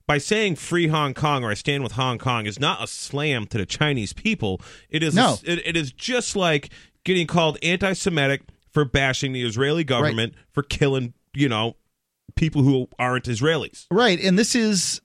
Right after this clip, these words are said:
Speaker 2: uh, this is the problem that we have in the world, is we conflate,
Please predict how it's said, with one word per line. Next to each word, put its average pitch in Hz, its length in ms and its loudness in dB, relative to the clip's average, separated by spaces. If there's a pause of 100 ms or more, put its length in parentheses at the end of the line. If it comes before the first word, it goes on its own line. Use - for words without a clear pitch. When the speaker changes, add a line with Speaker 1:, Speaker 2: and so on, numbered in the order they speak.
(120)
Speaker 2:
uh, 170 180 0
this 247 240 2
is 240 160 2
the 180 100 4
problem 165 680 4
that 143 80 0
we 127 160 2
have 143 440 4
in 127 80 -2
the 120 80 0
world, 127 480 2
is 117 140 -2
we 127 160 -2 (360)
conflate, 160 800 0